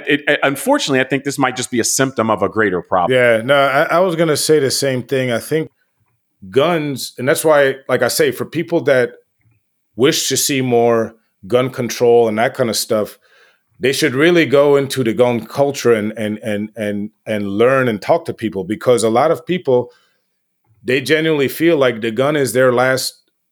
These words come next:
Speaker 2: barrier between them and anarchy. And they really do feel that if, I mean, even though most people don't train with guns enough to use them properly, right? But they feel like if, if somebody walks into their house,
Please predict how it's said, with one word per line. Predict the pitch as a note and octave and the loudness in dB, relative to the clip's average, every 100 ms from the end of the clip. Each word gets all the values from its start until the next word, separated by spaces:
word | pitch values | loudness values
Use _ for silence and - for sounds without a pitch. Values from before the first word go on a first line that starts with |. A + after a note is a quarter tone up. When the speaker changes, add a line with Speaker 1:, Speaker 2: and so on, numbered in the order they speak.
| _ _ - | _ _ -14
Speaker 2:
barrier | G2 B2+ C#3 B2+ A2+ | 0 2 2 2 0
between | G2+ - B2+ G#2+ G2+ | -2 -6 -6 -4 -2
them | A#2 C3 | 0 0
and | G#2+ - | -4 -4
anarchy. | B2 A2+ - - _ _ _ _ _ _ _ _ _ - | -4 -2 -4 -10 _ _ _ _ _ _ _ _ _ -10
And | A2 G#2+ | -6 0
they | B2 | 0
really | B2 C3+ C#3+ D3 | 2 0 0 -2
do | A#2 D3 C#3 | -2 -4 -4
feel | - D3+ C#3 B2 | -2 2 4 2
that | G#2+ A2+ A2 A2 _ _ _ _ _ _ _ _ | 2 2 2 -2 _ _ _ _ _ _ _ _
if, | C3 A#2+ - B2+ | -2 -2 -4 -4
I | |
mean, | B2+ A#2+ | -2 0
even | C3 C3+ | 0 0
though | B2 | 0
most | A#2+ B2+ - | 2 0 0
people | B2 A#2 | -4 -2
don't | A2+ B2 | 0 -2
train | - C#3+ C#3 A#2 | 0 0 2 0
with | A2 | 2
guns | A#2 A2+ | 0 0
enough | A2 A#2 - | 0 0 0
to | A2 | -2
use | G#2 B2+ | 0 0
them | A2+ G#2 | 0 -2
properly, | G#2+ G2+ G#2 G2+ | -2 -2 -2 0
right? | G#2+ A2 | 0 2
But | A2+ | 2
they | B2+ C3 | 0 0
feel | F3+ | 0
like | E3 B2+ | 2 2
if, | B2+ B2+ | 0 -2
if | B2 | 2
somebody | E3+ E3 D#3 | 2 2 2
walks | C#3+ C#3+ - | 2 2 0
into | C#3 C3+ | 0 2
their | B2 A#2+ | 2 2
house, | C#3 B2 | 2 0